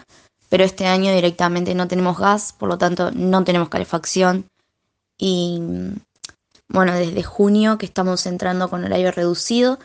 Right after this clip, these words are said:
eh, habíamos empezado a entrar a nueve y media y ahora estamos entrando ocho y cuarto. Así que nada, el objetivo, eh, era visibilizar esto, ya que ya venimos hace bastante tiempo haciendo movilizaciones, frazadazos.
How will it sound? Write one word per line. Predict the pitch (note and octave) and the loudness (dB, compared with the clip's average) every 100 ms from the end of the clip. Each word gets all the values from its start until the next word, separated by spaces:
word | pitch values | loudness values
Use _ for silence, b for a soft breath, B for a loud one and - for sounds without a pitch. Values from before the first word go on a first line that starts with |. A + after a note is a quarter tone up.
| b _ _ - | b _ _ -2
eh, | F3+ | 2
habíamos | F3 F3 F#3 F#3 F#3+ | 4 4 2 0 -2
empezado | F#3 F#3+ F#3+ | -4 0 0
a | |
entrar | F#3 F#3 F3+ | 2 2 2
a | |
nueve | F#3 F#3 | 0 -2
y | F#3 | -2
media | F#3+ G#3+ B3 B3 | 0 2 2 2
y | G3 | 2
ahora | F#3 | -2
estamos | - F#3 F3+ | -4 -6 -6
entrando | F#3+ F#3 F#3 F3+ F3 - | -8 -4 -2 -2 -2 -2
ocho | F#3 F#3 F3+ | -4 -4 -8
y | |
cuarto. | - G3 G#3 - C4 - _ _ _ _ - - - | -2 0 0 -4 -6 -6 _ _ _ _ -20 -18 -10
Así | - - | -8 -4
que | A3 | 0
nada, | B3+ A#3+ F3+ E3+ | 4 4 4 4
el | F3 | 2
objetivo, | F3 G3+ F#3+ A3+ A#3 A3 A3 B B B - | 0 -2 2 4 4 4 0 B B B 0
eh, | G3 F#3+ - | 2 2 0
era | F#3 F#3+ | 2 2
visibilizar | F#3 - G3 F3+ F3 G#3 G#3 | 2 -2 -4 -2 -2 0 0
esto, | G#3 - - G#3+ G#3 - | 0 -4 -2 0 -2 -6
ya | - F#3+ | -4 -4
que | F#3 - F#2 G2+ - - - | -2 -2 0 -2 -4 -8 -12
ya | - - G3 | -6 2 4
venimos | G3 G3 F#3+ | 4 2 0
hace | G3+ - | -4 -6
bastante | F#3 - G#3 G3+ | -6 -2 0 0
tiempo | F#3+ G3 F#3+ F#3 | 2 2 4 0
haciendo | G3+ - G3 F#3 | -2 -4 -4 -4
movilizaciones, | F3+ F3 - F#3+ - G#3 G3+ G3 | -4 -6 -10 -8 0 2 2 0
frazadazos. | - F3+ - F#3+ F#3 F#3+ - G3+ F#3+ - | -4 -6 0 2 4 2 2 0 0 -6